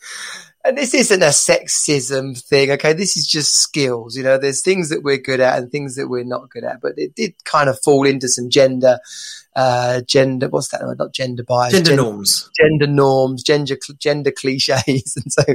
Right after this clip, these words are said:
Speaker 1: he's laughing <laughs> as she's trying to work. Like, surely, if you've ever walked on a lawn or, or, or seen a lawn, you, you kind of imagine that to mow stripes,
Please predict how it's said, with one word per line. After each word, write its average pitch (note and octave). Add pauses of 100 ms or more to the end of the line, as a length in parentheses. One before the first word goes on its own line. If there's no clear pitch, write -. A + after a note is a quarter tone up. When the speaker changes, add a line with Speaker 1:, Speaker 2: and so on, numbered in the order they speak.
(120)
Speaker 1:
he's D3
laughing D3 (240)
<laughs> -
as E3
she's -
trying D3 (400)
to F3+
work. E3 (300)
Like, A#3
surely, C4 (500)
if G3
you've F#3 (460)
ever G#3+
walked F#3
on E3
a D3
lawn D3
or, C3
or, C3
or B2+
seen E3+
a C#3
lawn, C3+
you, D3
you D#3+
kind G#3
of D#3+
imagine D3
that -
to C#3
mow E3+
stripes, -